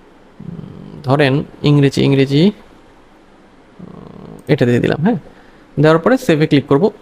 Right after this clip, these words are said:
তার আগে এই যে কমেন্টস, আমরা কি কমেন্টস on রাখবো না অফ রাখবো? On অবশ্যই। আর,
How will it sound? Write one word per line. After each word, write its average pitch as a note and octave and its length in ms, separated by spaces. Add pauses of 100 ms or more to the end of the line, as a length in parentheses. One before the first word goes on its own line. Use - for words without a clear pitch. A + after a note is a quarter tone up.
তার E3 140
আগে G#3 180
এই F#3+ 80
যে E3+ 100
কমেন্টস, D3 440
আমরা C#3 180
কি D#3+ 100
কমেন্টস D#3+ 400
on C#3 300
রাখবো E3+ 400
না C3+ 120
অফ - 160
রাখবো? C3 280
On G3+ 120
অবশ্যই। F3+ 360 (720)
আর, C#3+ 600